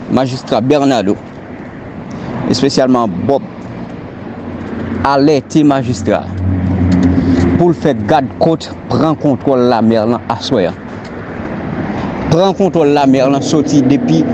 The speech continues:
bò Bisantnè pou rive zòn lewogann. Gadkot ayisyèn,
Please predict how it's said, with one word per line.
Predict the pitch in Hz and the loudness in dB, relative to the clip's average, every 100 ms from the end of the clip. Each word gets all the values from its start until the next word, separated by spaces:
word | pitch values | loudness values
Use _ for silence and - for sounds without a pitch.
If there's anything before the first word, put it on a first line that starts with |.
| - - - 117 | -2 -2 0 2
bò | 175 | 2
Bisantnè | 156 175 196 - 208 196 196 - - | 2 0 0 0 0 0 -4 -6 0
pou | 185 170 | 4 4
rive | 151 120 151 160 - - - | 4 4 4 4 0 -4 -2
zòn | 110 143 123 | 2 4 4
lewogann. | 113 107 85 - - - - - - - - - - - - 110 | 2 2 0 -4 -6 -6 -6 -8 -8 -10 -10 -10 -10 -8 0 2
Gadkot | 156 139 113 - 214 - - - - - - - - | 2 0 -2 2 2 2 -6 -16 -16 -16 -16 -8 0
ayisyèn, | 175 131 - 92 | 2 2 0 -2